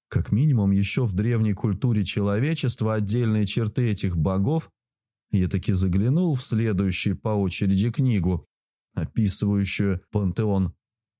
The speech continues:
нашли отражение в пантеонах тех же древних греков, при том, что мы – люди на земле – ну, ни разу не самая древняя раса среди упоминающихся в этих книгах.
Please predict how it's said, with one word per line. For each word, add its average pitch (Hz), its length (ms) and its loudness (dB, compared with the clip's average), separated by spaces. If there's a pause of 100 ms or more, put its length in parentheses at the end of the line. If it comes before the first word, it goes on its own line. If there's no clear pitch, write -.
(140)
нашли 147 380 0
отражение 143 760 0
в 131 220 -4
пантеонах 120 640 0
тех 143 240 0
же 110 240 0 (100)
древних 110 600 2
греков, 101 500 0
при 98 180 0
том, 165 300 0
что 104 280 0
мы – 170 280 2 (240)
люди 110 340 2
на 92 140 2
земле – 101 460 2 (440)
ну, 139 300 2
ни 139 160 2
разу 151 400 0
не 113 120 2
самая 117 420 0
древняя 110 500 0
раса 110 360 0
среди 107 420 0
упоминающихся 104 1120 0
в 95 40 2
этих 92 320 -2
книгах. 92 520 0